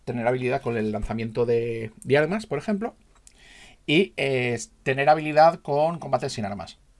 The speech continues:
para ser una especie de pugilista. De hecho, si no recuerdo mal, creo que hay una dote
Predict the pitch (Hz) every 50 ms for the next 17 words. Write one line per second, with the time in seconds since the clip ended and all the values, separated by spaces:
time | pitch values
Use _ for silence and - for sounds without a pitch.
0 | - - - _ _ _ - - 92 - - 110 113 107 104 - - - 107 104
1 | 98 - - - 98 107 104 - - - - - _ - - _ _ _ - -
2 | - - _ - - _ - - - - - - - - - - _ - 123 123
3 | 127 - - 190 196 196 196 202 202 196 - - - - - 123 120 127 139 151
4 | 147 156 147 147 151 147 160 151 139 - 135 127 123 123 113 110 107 104 104 127
5 | 127 - - -